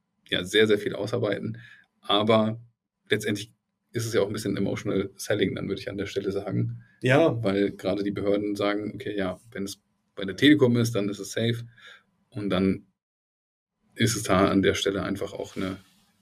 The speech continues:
Speaker 1: Bauchgefühl wahrscheinlich, das dann mitentscheidet, ne?
Speaker 2: Also Telekom ist einfach ein Riesenname. Ich glaube auch nicht nur
Speaker 1: Mhm.
Speaker 2: in Deutschland, ich glaube auch in ganz Europa. Ähm, nein, das ist auf jeden Fall super. Ne, wir haben uns
Speaker 1: Mhm.
Speaker 2: damals dann auch dafür beworben, in das Tech Boost Programm der Telekom aufgenommen zu werden. Das hat uns die Schmerzen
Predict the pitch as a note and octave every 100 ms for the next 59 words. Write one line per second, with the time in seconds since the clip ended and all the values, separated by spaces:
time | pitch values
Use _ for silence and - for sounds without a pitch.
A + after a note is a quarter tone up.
0 | - A2+ B2+ - G#2+ F2 E2+ - - -
1 | - - - - F#2+ - - - - A#2
2 | - _ _ _ - - A#2 A2+ A2+ A#2
3 | A#2 B2 A2+ A#2 A2+ - A2 G#2 A2 G#2
4 | G#2+ A2+ C3 D3 - - G#2 G2+ G#2+ A2
5 | A2 G#2+ A2+ A#2+ - G#2 G#2 G2 - G#2
6 | F#2+ F#2+ F2+ A2 A#2 - _ _ _ _
7 | - G#2+ G2 G2+ C#3 B2+ A2+ C#3+ B2 A#2+
8 | A#2 G#2 A#2 A2+ - _ _ - B2 B2
9 | A2+ A2+ A#2 F#2+ B2 B2+ B2+ B2 G#2 G#2+
10 | - A2 A2 A2 A2 A2+ G#2+ G2+ G2+ -
11 | B2+ - A#2+ - A#2 A2 A2 G#2 C#3 C#3+
12 | C3+ C3 A#2+ C3 B2 B2+ B2 A#2+ B2 -
13 | _ _ _ _ _ _ _ - - G2
14 | - A2 G#2 - G2 A2 A#2 A#2 G#2 G2+